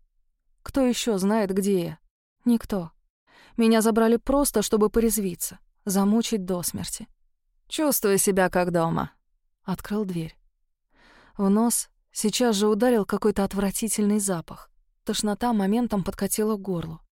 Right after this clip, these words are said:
Но скоро я поняла, откуда смердит. Все стены гостиной были завешаны трофеями.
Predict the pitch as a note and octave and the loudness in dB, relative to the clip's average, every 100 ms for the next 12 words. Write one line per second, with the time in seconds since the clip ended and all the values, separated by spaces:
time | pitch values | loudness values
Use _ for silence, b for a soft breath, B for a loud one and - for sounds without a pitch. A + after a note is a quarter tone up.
0 | _ _ A3 A3 G#3 - A#3+ A3+ G#3+ A#3+ | _ _ 0 2 2 2 2 4 4 4
1 | B3 C4 G3 - F3+ F3+ - G3 G3+ F3+ | 4 4 2 0 -2 -2 0 0 -2 -4
2 | E3 - _ _ _ _ - - A3+ - | -8 -14 _ _ _ _ -8 0 0 2
3 | A3 G3+ G#3 G3+ B3+ A#3 F#3+ G3 G3 G3 | 2 2 2 0 2 2 4 2 2 2
4 | G3 F#3+ G3 G3 G#3 G#3 - F3 D#3+ D#3 | 2 2 2 0 0 -2 -2 -2 -4 -8